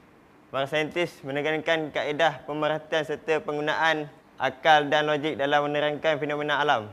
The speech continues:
Manakala pihak gereja pula, dia menggunakan penjelasan tradisional. Konflik pendapat berlaku seperti dalam kes Galileo Galilei. Sebelum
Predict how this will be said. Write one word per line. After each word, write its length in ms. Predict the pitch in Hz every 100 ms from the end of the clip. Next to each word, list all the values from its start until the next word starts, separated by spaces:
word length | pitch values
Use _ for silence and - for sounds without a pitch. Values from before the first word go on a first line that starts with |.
| - - - -
Manakala 400 | 131 139 147 147
pihak 240 | 151 117
gereja 400 | 143 139 156 165 156
pula, 400 | 170 185 180 165 127 - - - - - - - - - -
dia 120 | 151 156
menggunakan 560 | 156 160 160 170 160
penjelasan 640 | 147 156 151 - 160 156 - - - -
tradisional. 560 | 151 151 165 151 107 90 - - - - - - - - - -
Konflik 400 | 147 151 185 170
pendapat 480 | 170 - 185 175 - - - - -
berlaku 560 | 131 151 165 165 160
seperti 400 | 135 147 151 160
dalam 320 | 156 156 156
kes 240 | 135 160 135
Galileo 320 | 123 143 147
Galilei. 480 | 143 143 135 110 104 - - - - -
Sebelum 640 | - 151 175 175 165 160